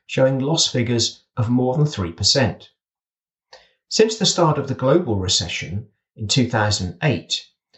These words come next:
there's been an increase in average losses from four point six percent to eight point six percent for the period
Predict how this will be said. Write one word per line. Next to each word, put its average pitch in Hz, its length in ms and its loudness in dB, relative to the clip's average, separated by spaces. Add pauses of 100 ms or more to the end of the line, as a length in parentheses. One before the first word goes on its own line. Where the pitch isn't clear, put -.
(180)
there's 127 140 -2
been 143 140 2
an 131 160 -2
increase 165 520 2
in 123 120 2
average 120 340 -4
losses - 720 -4 (260)
from 113 180 0
four - 280 2
point 135 260 0
six - 360 0
percent - 640 -6 (420)
to - 220 0 (140)
eight - 400 2
point 82 240 -4
six - 300 -2
percent - 640 -6 (280)
for - 80 -2
the 143 100 0
period 131 640 2